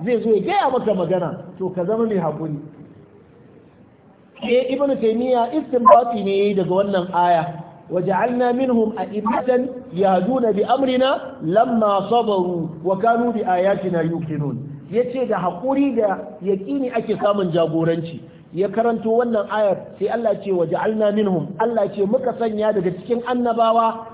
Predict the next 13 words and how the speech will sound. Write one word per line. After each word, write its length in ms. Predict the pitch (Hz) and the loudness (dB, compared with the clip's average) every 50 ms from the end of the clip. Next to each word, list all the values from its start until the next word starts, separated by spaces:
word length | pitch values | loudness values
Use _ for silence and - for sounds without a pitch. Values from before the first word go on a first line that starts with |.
| - - - - | -18 -14 -10 -4
a'immatan 920 | - 196 196 190 233 247 247 254 254 254 - 247 254 233 214 190 185 165 151 | -2 -2 -2 0 0 0 0 0 -2 -2 -4 -2 -2 -2 -2 -2 -2 -2 0
jagorori 1200 | 226 233 240 247 247 - 240 262 262 262 262 254 254 254 254 254 254 247 262 262 277 269 262 - - - - - - | 2 2 4 2 2 2 2 2 4 6 4 4 4 4 6 6 6 6 4 2 -2 -4 -6 -10 -12 -14 -16 -14 -10
yahduna 760 | 175 196 214 220 208 202 190 185 170 247 285 302 294 269 240 190 | -4 0 2 2 4 4 2 2 2 0 0 2 2 2 2 2
bi 100 | 214 208 | 2 0
amrina, 600 | 208 214 220 214 196 180 160 160 151 151 156 156 - - - - - | 2 2 2 2 2 2 2 2 0 0 -2 -4 -10 -16 -16 -8 -4
suna 300 | 294 320 320 294 262 240 | -2 0 2 2 2 2
shiryar 520 | - - 277 330 339 320 330 349 349 285 | 0 -2 -2 -2 0 2 2 0 0 2
da 100 | 269 262 | 0 0
mutane 520 | 240 277 302 254 254 247 240 240 247 254 220 | 0 0 -2 0 2 2 2 4 2 2 2
da 80 | 240 240 | 2 2
umarninmu 800 | 240 226 220 220 214 202 214 247 277 285 294 277 233 196 151 - - - - - - - 160 | 2 2 2 2 2 2 2 2 2 0 2 0 0 0 0 -2 -8 -14 -16 -18 -16 -12 -8
lamma 840 | 170 196 233 269 294 - 269 254 240 233 226 226 220 214 208 202 196 - | -4 0 0 0 0 0 -4 -6 -4 0 0 2 2 2 0 0 -2 -2
sabaru, 800 | 240 247 247 233 220 214 196 185 180 190 185 180 180 175 170 156 | 0 2 2 2 2 2 2 2 0 0 -2 -4 -4 -4 -6 -6